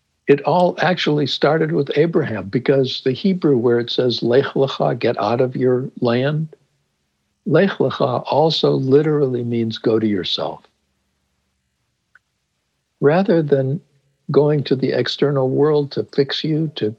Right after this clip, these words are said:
heal you, to identify you, move inward. And Moses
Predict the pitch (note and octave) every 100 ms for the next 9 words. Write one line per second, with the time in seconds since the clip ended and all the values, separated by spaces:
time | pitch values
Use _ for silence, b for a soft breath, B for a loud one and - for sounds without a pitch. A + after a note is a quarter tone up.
0 | _ _ _ _ _ _ _ _ _ -
1 | D3+ D3 C#3+ C#3 C3+ C#3 A#2+ G#2+ A2 A#2
2 | A#2+ C#3 - A2+ A2+ G#2+ G#2 A2 _ _
3 | _ _ _ _ _ _ _ _ _ _
4 | - B2+ A2 - G2+ F2+ E2+ D#2+ _ _
5 | _ _ _ _ _ _ _ _ _ -
6 | - A#2+ A2 B2+ D3 C#3 C#3+ C#3